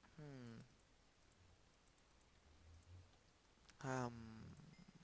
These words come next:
Otuz dört İstanbul. Come on. Ee, bu na-, nasıl bir şey olacak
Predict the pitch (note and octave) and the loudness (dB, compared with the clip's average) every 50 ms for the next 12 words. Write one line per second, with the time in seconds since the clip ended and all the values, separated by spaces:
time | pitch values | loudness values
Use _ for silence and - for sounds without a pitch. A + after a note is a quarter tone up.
0 | - - - - - - - - - A2 - - - A#2 A2+ - - C#3 C3 B2 | -10 -10 -12 -6 -2 0 6 10 12 12 12 12 12 12 12 12 12 12 12 12
1 | - - - - - - - B2 A#2+ A#2+ A#2 A2+ - - - - - - - - | 12 12 10 8 8 10 12 12 12 12 12 12 12 12 12 12 12 12 12 8
2 | - - - - - - - - - - - - - - - - - - - - | 4 -4 -12 -16 -16 -16 -16 -16 -16 -16 -16 -16 -16 -16 -18 -18 -18 -18 4 4
3 | - - D3 C#3+ C3+ B2 - - - - - - - - - - - - - - | 8 10 10 12 12 12 12 12 12 12 10 6 2 -4 -16 -16 -10 -6 -6 -2
4 | - - - - - - - - - - - - - - - - - - - - | 2 4 6 6 6 6 4 4 2 2 -2 -6 -14 -16 -16 -16 -16 -16 -16 -16
5 | - - - - - - - - - - - - - - - - - - - - | -16 -16 -16 -14 -16 -16 -16 -16 -16 -16 -16 -16 -16 -16 -16 -16 -16 -10 -8 -6
6 | - - - - - - - - - C#3+ C#3 C3 A#2+ A#2+ A#2 A#2 A2+ A2+ A2+ A2+ | -6 -4 -4 -6 -6 2 4 12 12 12 12 12 12 12 12 12 12 12 12 12
7 | A2+ A2+ A2+ A2 A2+ A2+ A2+ A2+ A2+ A2 A2 - - - - - C#3+ C#3+ C#3 C3+ | 12 12 12 12 12 12 12 12 12 12 12 10 10 12 12 12 12 12 12 12
8 | C3 C3 - - - - - - - - - - - - - - - - - - | 12 12 12 12 12 10 2 -6 -6 -2 0 0 0 2 2 0 -2 -2 -4 -10
9 | - - - - - - - - - C3 A#2+ B2 B2 - - - - - - - | -10 -10 -8 -6 0 2 6 6 8 6 6 2 -2 -8 -10 -8 -6 -6 -6 -2
10 | - - C3+ C3 C#3+ D#3 D#3 - B3 - C#3+ C3 A#2+ A#2 - - - - - - | 0 2 6 12 12 12 12 12 12 12 12 12 12 10 8 4 0 -8 -14 -10
11 | - - - - - - - - - - A#2 A2+ A#2 A2+ - C3+ C3 | 4 6 10 10 12 12 12 12 12 12 12 12 12 12 12 12 12